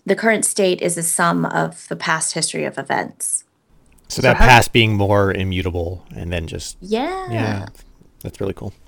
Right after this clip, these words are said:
Speaker 3: So how does that look when you have services? Are you, are you, uh, persisting your events to some data store and then using that as your point of truth? Or, like, I, I know, I think it was Square a few years ago gave a talk about how,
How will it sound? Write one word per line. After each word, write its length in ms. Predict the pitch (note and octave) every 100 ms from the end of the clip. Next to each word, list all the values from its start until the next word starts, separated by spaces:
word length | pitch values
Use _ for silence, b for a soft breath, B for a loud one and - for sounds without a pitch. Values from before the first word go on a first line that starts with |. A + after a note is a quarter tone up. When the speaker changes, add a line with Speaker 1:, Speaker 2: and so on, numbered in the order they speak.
| -
Speaker 3:
So 120 | - D#3
how 120 | G3
does 100 | G3+
that 200 | E3+ A#2
look 220 | B2+ -
when 120 | A#2
you 80 | G#2
have 340 | G2 F#2+ F2+
services? 480 | - G#2+ G2 F2+ F#2
Are 140 | F#2+ G2+
you, 80 | F#2+
are 60 |
you, 580 | G2+ G2 G2 F#2+ F#2 F2+ - - _ -
uh, 220 | G#2 F2+
persisting 400 | - - B2+ -
your 140 | A2+ G2+
events 280 | G2 G2
to 140 | - F#2
some 640 | - F#2 F2+ F2+ F2+ F2+ _ -
data 200 | F2 F2
store 360 | F2+ G2+ F#2+ F2+
and 100 | F2
then 120 | F2
using 260 | F2 F2 E2+
that 200 | E2 E2+
as 180 | E2+
your 420 | E2+ E2+ E2+ F#2 -
point 180 | - G#2+
of 60 | -
truth? 320 | F3+ A3 G#3 -
Or, 200 | G#2+ G2+
like, 280 | F#2 F2+ - B B B B -
I, 160 | A2+ -
I 80 | B2+
know, 600 | C3 C3 B2+ B2 A#2 - _
I 40 |
think 120 | - F3
it 80 |
was 100 | -
Square 540 | - - G#2+ G#2+ G#2 G2
a 60 |
few 120 | F#2+ F#2+
years 200 | F#2+ F#2+
ago 200 | F#2+ F2+
gave 140 | F2+
a 40 |
talk 280 | F2+ G2 F2+
about 240 | F2+ F2+ E2+
how, 560 | F#2 F2 F2 F2 F2